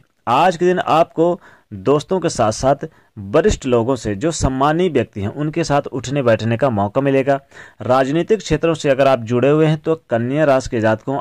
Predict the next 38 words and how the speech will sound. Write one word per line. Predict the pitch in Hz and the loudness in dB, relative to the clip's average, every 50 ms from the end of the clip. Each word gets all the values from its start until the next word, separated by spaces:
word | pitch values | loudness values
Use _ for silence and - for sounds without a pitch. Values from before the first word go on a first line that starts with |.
| - - | -6 -4
आज | 107 117 123 135 143 147 143 123 120 | -2 0 2 2 2 0 0 0 -2
आपको | 110 110 - - 120 | -2 -2 -2 -4 -2
लाभ | 98 98 104 110 107 98 | 0 0 0 0 0 0
मिलेगा। | 92 98 95 92 90 90 92 92 92 - - - - - - 107 | -2 -4 -4 -4 -2 -2 -2 -4 -4 -8 -18 -20 -20 -10 -6 -2
आज | 110 113 117 117 | -2 0 0 0
आपके | 117 117 113 127 117 | 0 -2 -2 -6 -8
पद | - - 135 139 120 | -4 -2 -2 -2 -2
प्रतिष्ठा | 117 - 107 104 113 107 - - 123 | -6 -8 -8 -6 -6 -6 -6 -6 -6
मान | 120 110 110 110 | -4 -4 -4 -4
सम्मान | 101 - 104 104 110 117 117 | -6 -6 -6 -6 -6 -6 -6
की | - 127 | -8 -8
बढ़ोतरी | 107 98 92 90 98 98 - - 117 117 | -8 -6 -4 -4 -6 -6 -6 -8 -8 -6
देखने | 101 101 95 - - 98 101 | -4 -4 -4 -4 -6 -8 -6
को | - 156 151 | -4 -4 -4
मिल | 123 104 107 98 | -2 -2 -4 -4
सकती | - - 87 - - 101 92 | -6 -8 -10 -10 -8 -8 -6
है। | 90 92 92 90 - _ - - - - - - _ _ - | -4 -4 -4 -4 -6 _ -20 -20 -20 -20 -20 -20 _ _ 0
आज | 113 131 151 180 190 190 - | 0 2 2 2 2 0 -2
के | - 175 170 | -2 -2 0
दिन | 160 175 175 180 180 - _ - | 0 0 0 0 -2 -6 _ -2
आप | 127 147 165 175 - - - _ - 156 165 175 170 - - _ _ _ - | 2 2 4 4 2 2 -2 _ -2 -2 -2 -2 -4 -10 -18 _ _ _ -6
यानी | 127 135 156 | -4 -4 -2
कि | 160 - 175 | -4 -4 -6
कुछ | 160 - 185 185 - - - - - - 180 | -4 -4 -4 -4 -4 -6 -8 -8 -10 -12 -10
महत्वपूर्ण | 156 135 139 139 143 - - - - 156 170 160 | -6 -2 -2 -2 -2 -2 -6 -4 -2 -2 -4 -2
कार्य | - - 120 123 123 | 0 0 2 2 2
कर | - 131 113 | 0 0 -2
सकते | - - 107 - - 110 | -2 -4 -8 -8 -6 -6
हैं, | 104 104 - - | -6 -6 -4 -2
कई | 139 147 170 175 | 0 0 0 0
चुनौतियों | 151 - - 135 131 127 131 - - 165 180 170 | -2 -4 -4 -2 0 -2 -2 -2 -2 -4 -4 0
का | - 135 | 0 0
भी | 117 120 123 | 0 0 -2
सामना | - - 113 110 113 131 147 | -2 -2 -2 0 0 -2 -2
करना | - 113 107 104 104 101 | -2 -4 -4 -2 -4 -4
पड़ | - 110 101 | -4 -6 -6
सकता | - - 95 - _ 101 98 | -6 -8 -10 -8 _ -6 -4
है। | 92 92 95 | -2 -2 -4